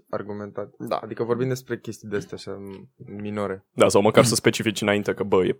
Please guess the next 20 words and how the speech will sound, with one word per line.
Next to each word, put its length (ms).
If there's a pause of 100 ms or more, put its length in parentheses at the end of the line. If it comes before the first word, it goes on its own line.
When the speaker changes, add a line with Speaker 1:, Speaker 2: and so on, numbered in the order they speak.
Speaker 3:
părerea 440
mea 120
și 120
atâta. 420
Speaker 2:
Păi, 180 (420)
am 180
vrut 240
să 140
specificăm 640
de 60
la 80
început, 460
prin 400 (260)
păreri 460
podcast. 640 (540)
Speaker 3:
Da, 140
e 100
destul 380
de 80
obvious. 540